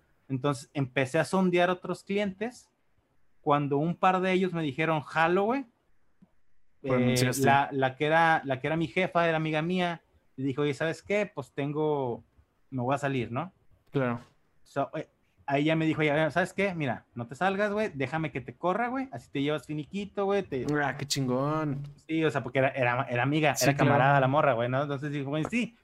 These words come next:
Speaker 1: vamos a hacerlo así, chido, vamos a hacerlo así". Me salí, de hecho, todavía me llevo con, con, con gente que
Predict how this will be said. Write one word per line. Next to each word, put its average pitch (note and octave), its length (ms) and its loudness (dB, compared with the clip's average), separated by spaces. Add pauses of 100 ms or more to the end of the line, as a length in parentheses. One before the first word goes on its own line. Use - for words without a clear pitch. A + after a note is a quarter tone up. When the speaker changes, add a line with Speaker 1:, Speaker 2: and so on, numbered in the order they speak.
Speaker 1:
vamos F#3+ 200 2
a F3+ 40 -8
hacerlo G#3 200 0
así, G3 300 -4
chido, E3+ 280 0 (460)
vamos D3 200 -2
a - 20 -14
hacerlo D#3 200 -4
así". B2 260 -4 (420)
Me C3+ 120 -4
salí, G3+ 460 -2
de G#3 80 0
hecho, G#3 160 -6
todavía E3 360 2
me F#3 120 2
llevo F3 240 2
con, D#3+ 160 0
con, - 180 -20
con C3 280 -6
gente D3+ 520 -4
que A2+ 160 -6